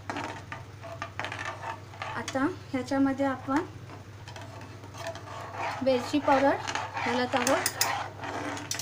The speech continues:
जायफळ पावडर घालत आहोत, काजूचे तुकडे घालत आहोत आणि आता आपण दहा मिनटं थांबायचं आहे. आता ह्याच्यावर मी परत प्लेट ठेवत आहे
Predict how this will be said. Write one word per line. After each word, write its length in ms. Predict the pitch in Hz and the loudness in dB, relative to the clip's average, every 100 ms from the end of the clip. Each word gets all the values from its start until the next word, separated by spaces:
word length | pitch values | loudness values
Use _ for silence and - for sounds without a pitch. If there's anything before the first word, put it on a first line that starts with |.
| - - - - 113 - - - - - - - - - - - - - | -6 -6 -4 0 2 0 -2 -4 -2 -4 -4 -4 -4 -8 -8 -6 -2 2
जायफळ 360 | 240 240 277 | 2 4 6
पावडर 320 | 277 277 269 | 8 8 8
घालत 300 | 269 247 240 247 | 6 4 2 2
आहोत, 200 | 240 269 - - - - - - - - - - - - - - - - | 2 2 2 0 0 0 -2 -4 -4 -6 -8 -8 -6 -6 -6 -6 -8 -2
काजूचे 520 | - 247 247 285 294 311 - | 2 4 6 6 6 4 2
तुकडे 280 | - 262 269 | 0 6 6
घालत 320 | 269 254 247 | 6 4 2
आहोत 340 | 240 254 - - - - - - - - - - - - - - | 0 0 -2 -6 -4 -2 -2 -8 -12 -8 -6 -6 -8 -10 -12 -8
आणि 240 | 233 254 | 0 4
आता 260 | 294 254 269 | 4 4 2
आपण 320 | 254 - 302 - - - - - - - - - - - - | 2 4 4 4 -8 -12 -14 -12 -14 -14 -14 -14 -14 -14 -6
दहा 160 | 247 262 | 0 2
मिनटं 240 | 254 277 311 | 4 2 2
थांबायचं 460 | 330 311 285 240 226 | 6 8 8 4 -4
आहे. 180 | 196 190 - - - - - - - | -6 -10 -12 -12 -14 -14 -14 -12 -8
आता 200 | - 285 | 0 4
ह्याच्यावर 340 | 285 - 277 | 4 6 8
मी 80 | 294 320 | 8 8
परत 360 | 269 269 - - | 4 4 2 0
प्लेट 280 | 277 269 262 | 2 2 2
ठेवत 280 | 254 247 277 | 0 2 2
आहे 240 | 240 196 | 0 -2